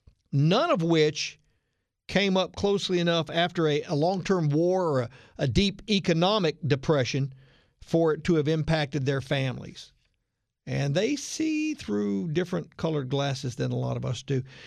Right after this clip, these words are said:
In truth, I hope they are the hardest working generation ever, because they got a lot of work ahead of them to earn enough money to pay enough taxes to keep Social Security afloat. Work hard, Gen Z. Work very hard.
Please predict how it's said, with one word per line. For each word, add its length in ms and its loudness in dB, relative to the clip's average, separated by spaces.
In 120 2
truth, 260 2
I 100 6
hope 240 2
they 160 6
are 240 4
the 60 2
hardest 360 2
working 260 2
generation 520 2
ever, 140 2
because 260 0
they 140 2
got 160 2
a 20 0
lot 540 2
of 80 0
work 220 2
ahead 180 2
of 80 2
them 160 2
to 80 -6
earn 200 0
enough 180 0
money 440 2
to 80 2
pay 180 4
enough 240 2
taxes 640 0
to 80 -2
keep 240 -2
Social 340 -2
Security 540 -4
afloat. 460 -6
Work 220 -2
hard, 240 2
Gen 240 2
Z. 260 0
Work 300 -4
very 420 0
hard. 460 -8